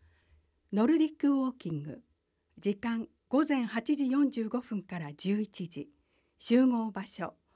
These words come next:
市総合体育館正面玄関前。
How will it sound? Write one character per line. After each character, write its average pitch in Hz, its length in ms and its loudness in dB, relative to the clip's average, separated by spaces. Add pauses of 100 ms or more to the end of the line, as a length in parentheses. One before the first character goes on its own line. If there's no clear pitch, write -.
(200)
市 - 280 -4
総 269 280 4
合 254 240 4
体 226 240 -6
育 233 240 -12
館 160 260 -10 (340)
正 277 340 6
面 262 320 2
玄 208 200 -2
関 214 320 -6
前。 175 260 -10